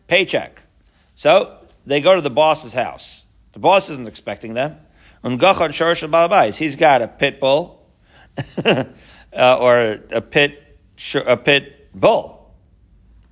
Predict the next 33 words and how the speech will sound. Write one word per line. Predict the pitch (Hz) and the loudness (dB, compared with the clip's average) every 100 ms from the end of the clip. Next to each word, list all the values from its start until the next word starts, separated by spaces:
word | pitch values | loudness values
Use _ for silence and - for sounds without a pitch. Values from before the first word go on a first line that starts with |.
| _ | _
You | - | -12
see | 127 | -4
what | 123 | -4
I | 127 | -4
did | 135 | -4
there? | 139 165 - - _ _ _ - _ - | -4 -4 -8 -20 _ _ _ -20 _ -10
<laughs> | - - - - _ - - | -6 -6 -8 -20 _ -8 -2
Or | 147 131 | 2 2
a | |
bull, | 117 139 123 151 175 - - - - | 2 4 4 2 -2 -16 -20 -20 -2
and, | 131 139 139 143 143 - _ | 0 2 2 0 -6 -20 _
and | 139 139 139 | -2 -2 0
he | 139 127 | -2 2
gores | 147 175 160 107 | 4 4 2 -4
them. | 85 73 _ _ _ _ _ | -8 -12 _ _ _ _ _
Or | - 117 127 | -4 -2 0
the | 123 | -2
pit | 180 180 | -4 -4
bull, | - 98 - | -4 -6 -6
right? | 113 110 | -8 -6
He | 131 | -4
either | 139 135 | -4 -6
has | 123 | -8
a | 107 | -6
bull | 147 180 | -4 -4
or | 151 185 | -2 -2
a | 156 | -2
pit | 123 117 | -4 -4
bull. | 156 147 | -6 -6
Nashach | 135 147 131 | -8 -8 -6
Kol | 147 135 | -8 -8
Bashel | 117 107 | -10 -12
Balabais, | 90 104 180 185 185 - | -10 -2 0 0 -4 -12